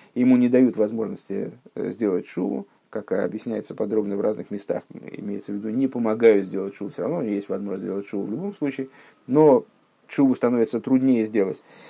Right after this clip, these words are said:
Э, эйн маспиким бьед и лас из шува. Микол моким неги, э, делой йоймар эхтев йошев. Э, "а волан гога мин сарах". Н-, несмотря на это,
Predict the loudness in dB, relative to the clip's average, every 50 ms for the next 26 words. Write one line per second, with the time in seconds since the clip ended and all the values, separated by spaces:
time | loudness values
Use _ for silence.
0 | -20 -20 -20 -18 _ 4 6 6 6 6 4 4 4 4 2 2 2 _ -2 0
1 | 0 0 2 4 4 4 4 4 4 6 6 6 4 -2 -10 -10 -6 -4 -4 -2
2 | -4 -6 -8 -18 -16 -6 0 0 0 6 8 8 8 8 8 4 4 6 6 6
3 | 6 6 2 -2 0 0 -2 -2 -2 -2 0 2 2 2 2 0 -4 -4 -2 0
4 | 0 0 -2 -4 -8 -20 -20 -20 -20 -20 -20 -20 -8 0 4 4 4 4 2 _
5 | _ _ -20 -20 -8 _ 0 6 8 8 10 10 8 6 6 4 4 0 2 4
6 | 4 4 4 4 4 4 4 4 4 2 0 -4 -4 -4 -2 0 4 6 6 6
7 | 6 4 4 4 2 _ -20 -20 -20 -20 _ _ _ _ _ _ -20 -20 _ -20
8 | _ _ _ _ _ _ _ _ _ _ _ _ _ _ _ _ _ -18 _ -4
9 | 0 2 6 6 8 8 8 6 4 _ _ _ _ _ _ 6 6 6 8 8
10 | 8 8 8 8 8 6 6 4 4 6 6 4 4 4 2 0 -2 0 2 2
11 | 4 4 4 2 2 -2 -4 -4 -4 -4 -2 -2 0 0 -2 0 0 -2 -2 0
12 | 2 2 2 2 2 2 4 4 4 2 0 -2 -2 -2 0 -2 -4